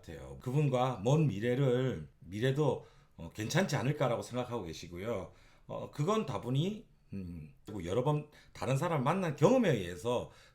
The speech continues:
어, 내가 봤을 때 저 사람이 괜찮지 않을까라는, 어, 생각을 하고 계신 것 같습니다.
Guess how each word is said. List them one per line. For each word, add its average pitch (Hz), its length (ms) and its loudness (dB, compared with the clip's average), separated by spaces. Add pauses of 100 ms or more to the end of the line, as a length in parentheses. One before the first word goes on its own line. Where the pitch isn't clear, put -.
(280)
어, 90 180 -10
내가 110 240 -2
봤을 135 260 -2
때 127 100 -6
저 127 100 -4
사람이 127 280 0
괜찮지 131 460 -4
않을까라는, 90 800 -8 (440)
어, 76 280 -10
생각을 113 600 -2
하고 131 200 -6
계신 78 280 -10
것 101 80 -8
같습니다. 69 600 -14